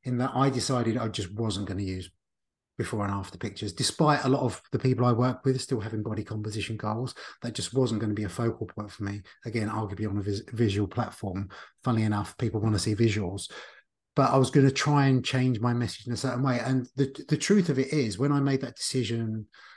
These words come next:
latter part of twenty nineteen, is it did have implications on business. It really did. It did. And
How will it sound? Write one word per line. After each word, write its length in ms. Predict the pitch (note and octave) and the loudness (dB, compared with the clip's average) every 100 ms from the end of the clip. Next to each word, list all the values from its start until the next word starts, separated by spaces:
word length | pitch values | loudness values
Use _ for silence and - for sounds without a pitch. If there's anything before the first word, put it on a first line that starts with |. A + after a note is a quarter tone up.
| _ _ | _ _
latter 320 | B2 B2+ - C3 | -8 -6 -8 -8
part 260 | B2+ A#2+ | -8 -8
of 80 | A2 | -8
twenty 340 | - B2 A#2 | -6 -4 -4
nineteen, 880 | A2+ G#2+ G#2 G2+ B2 G2+ F2+ G2 A2 _ _ _ _ - | -4 -4 -6 -6 -8 -10 -12 -16 -20 _ _ _ _ -10
is 460 | B2+ A#2+ A#2+ A#2 - | -4 -2 -2 -4 -6
it 160 | C3+ C3 _ _ _ _ | -8 -8 _ _ _ _
did 180 | - D#3 | 4 4
have 160 | C#3 C#3+ | 2 -4
implications 640 | C3+ - E3 E3+ - G#2 | -4 -2 0 0 -2 -6
on 80 | G2+ | -6
business. 440 | C3+ - - - - | -6 -6 -10 -12 -10
It 100 | G#2+ | -4
really 220 | A#2+ G#2+ | -4 -2
did. 280 | C3+ F#2 F2+ - _ | -4 -6 -8 -20 _
It 160 | A#2+ A2 | -10 -6
did. 240 | A2+ G#2 | -6 -6
And 280 | G#2+ A#2 | -6 -6